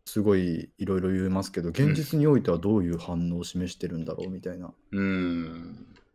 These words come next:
Speaker 2: どうなんすかね。個別ケースを見るしかないのかな。
Speaker 1: なんかね、だから現実にそれを明けっ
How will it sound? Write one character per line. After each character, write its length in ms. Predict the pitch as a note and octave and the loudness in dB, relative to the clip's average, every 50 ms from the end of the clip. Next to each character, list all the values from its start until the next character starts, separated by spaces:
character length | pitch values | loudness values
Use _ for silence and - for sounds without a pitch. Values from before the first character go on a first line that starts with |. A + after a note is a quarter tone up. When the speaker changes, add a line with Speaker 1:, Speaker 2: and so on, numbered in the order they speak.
| _ _ _ _ _ _ _ _ _ _ _ _ _ _ _ _ _ _ _ _ _ - - _ _ - - - - _ _ _ _ _ _ _ _ _ _ _ _ _ _ _ _ _ - | _ _ _ _ _ _ _ _ _ _ _ _ _ _ _ _ _ _ _ _ _ -20 -20 _ _ -20 -20 -20 -20 _ _ _ _ _ _ _ _ _ _ _ _ _ _ _ _ _ -6
Speaker 2:
ど 260 | F#2+ G#2+ A2+ B2+ B2+ A#2 | 0 2 4 4 4 4
う 20 | |
な 180 | G#2 F2+ E2+ - | 4 2 2 0
ん 60 | B2 | -2
す 100 | - - | -4 -4
か 100 | - E2+ | -6 -6
ね。 220 | E2 E2 E2 E2 E2 | -4 -4 -6 -4 -2
個 100 | G#2 A2+ | 2 2
別 340 | A#2 B2+ B2 B2 A#2+ A#2 G#2+ | 4 4 2 2 0 0 0
ケ 180 | - A#2 A#2+ G#2 | 2 2 2 2
ー 40 | F#2 | 0
ス 140 | - - | 0 -4
を 80 | E2+ D#2 | -4 -2
見 160 | E2+ E2+ E2+ | -2 0 0
る 100 | F2 F#2 | 0 -2
し 100 | F2+ - | -2 -4
か 140 | - F#2 E2 | -4 -6 -6
な 180 | E2 E2 E2 F2 | -6 -4 -2 0
い 720 | F2+ F#2+ G2 G2 F#2+ G2 G2+ G2+ G2 G2 G2 G2 G2+ G2 | 0 0 0 0 2 2 2 2 2 2 2 2 2 0
の 120 | F2+ F2 | 0 -2
か 120 | - F2 | -4 -6
な。 380 | D#2 D2 D2+ D#2+ E2 E2 F2 - - _ _ _ _ _ _ _ _ _ _ _ _ _ _ - | -8 -6 -8 -8 -8 -10 -12 -14 -18 _ _ _ _ _ _ _ _ _ _ _ _ _ _ -2
Speaker 1:
な 120 | A2 A2+ | 0 0
ん 40 | G#2 | 0
か 120 | - F2 | -2 -4
ね、 240 | F2 E2+ F2+ F2+ F#2 | -4 -4 -4 -4 -4
だ 120 | F#2 G2 | -4 -4
か 80 | - F#2+ | -4 -4
ら 60 | F2+ | -2
現 240 | E2 A2 C3+ E3+ F3 | 2 4 4 4 4
実 260 | F3 F3+ E3+ - F3 | 4 2 2 2 0
に 60 | E3+ | 2
そ 120 | D#3+ - D#3+ | 2 2 2
れ 100 | D#3+ D#3+ | 4 4
を 220 | D#3+ D#3 D#3 - - - - _ _ _ _ _ _ _ - | 4 4 2 0 -4 -8 -14 _ _ _ _ _ _ _ -6
明 80 | G#2+ | 0
け 100 | - | 2
っ 40 | C#3 | 2